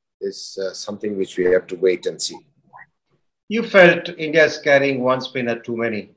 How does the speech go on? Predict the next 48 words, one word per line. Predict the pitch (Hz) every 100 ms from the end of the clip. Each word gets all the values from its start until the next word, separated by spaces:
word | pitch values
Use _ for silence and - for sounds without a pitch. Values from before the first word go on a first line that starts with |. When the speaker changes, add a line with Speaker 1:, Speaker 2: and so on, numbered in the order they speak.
| -
Speaker 2:
What | 139 160 147
role | 156 127
do | 127
you | 123
see | - 143
for | 110 113
the | 104
spinners | - 120 113 110
in | 104
Australia | 95 - 113 107 101
in |
the | 95
World | 98 95 101
Cup? | - _ _ _ _ _ _ _ _ _ _ _ - - - -
Speaker 1:
Yes, | 165 - -
there | 143 147
is, | 180 170 -
uh, | 131 123
bounce. | 104 120 143 180 202 -
The | 117
grounds | 107 120 135 147 139
are | 123
big. | 101 117 151 196 _ _ _ _ 98
Uh, | 107 107
spinners | 107 - 135 147 151 135 -
have | 127 123
a | 107
very | 120 131 135
important | 120 110 120 123 117
role | 110 123 127
in | 104
Australia, | 92 - - 117 101 98 127 _ - _ -
but | 113 -
I | 113
think | 131 131 -
three | 123 127
spinners | 120 - 123 127 117
are | 113
too | - 131
many | 131 135 143
because | 110 120 104
you're | 113
not | 117 120
going | - 127
to | 120
play | 120 123
more | 113 117 120 120
than, | 117 117